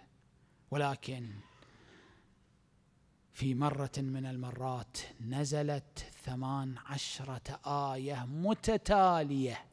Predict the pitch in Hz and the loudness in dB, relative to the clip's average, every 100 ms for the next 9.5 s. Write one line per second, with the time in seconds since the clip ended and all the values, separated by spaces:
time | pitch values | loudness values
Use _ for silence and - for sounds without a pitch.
0 | - - - - - _ - 123 123 120 | -20 -20 -20 -20 -20 _ -12 -6 -4 0
1 | 143 180 190 175 180 170 165 139 151 143 | 4 4 4 4 4 2 0 0 2 2
2 | 139 151 151 135 127 139 131 139 135 - | 4 4 4 2 2 2 4 2 0 -2
3 | 139 135 127 143 139 - - 147 151 160 | 0 0 2 2 0 0 0 4 6 6
4 | 160 165 170 165 - - - 135 117 139 | 8 6 4 0 -12 -12 -2 -2 0 -2
5 | 120 - 127 123 127 127 131 127 - 131 | -2 -4 -4 -2 0 2 2 0 0 2
6 | 139 147 156 170 208 226 226 - 233 196 | 6 8 12 12 12 12 10 8 8 10
7 | 196 151 - - - - _ _ _ _ | 8 8 0 -12 -20 -20 _ _ _ _
8 | _ _ _ _ _ _ - 139 127 120 | _ _ _ _ _ _ -6 -2 -2 -4
9 | 127 117 147 - - | -8 -2 -2 -2 -6